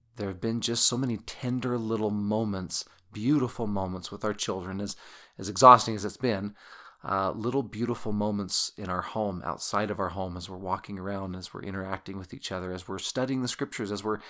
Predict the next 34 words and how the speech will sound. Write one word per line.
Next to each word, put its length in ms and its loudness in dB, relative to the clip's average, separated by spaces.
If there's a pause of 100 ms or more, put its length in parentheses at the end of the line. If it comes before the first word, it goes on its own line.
(180)
having 280 2
the 60 -2
sacrament 560 0
at 220 -6
home, 320 -2 (460)
as 160 -4
we're 200 0
spending 400 2
more 160 2
time 320 -2
with 160 -4
each 200 -6
other 320 0 (400)
in 160 -4
meaningful 460 -2
ways. 360 -2 (540)
Um, 200 -8
there 120 -8
have 100 -12
been 160 -4
some 260 -2
wonderful, 680 0
nurturing 800 -4
moments. 500 -8 (1040)
And 100 -8
so 120 4
I, 200 6
I 120 -2
love 400 4
that 240 4
idea 480 0
that 260 -6
in 300 4
this 460 2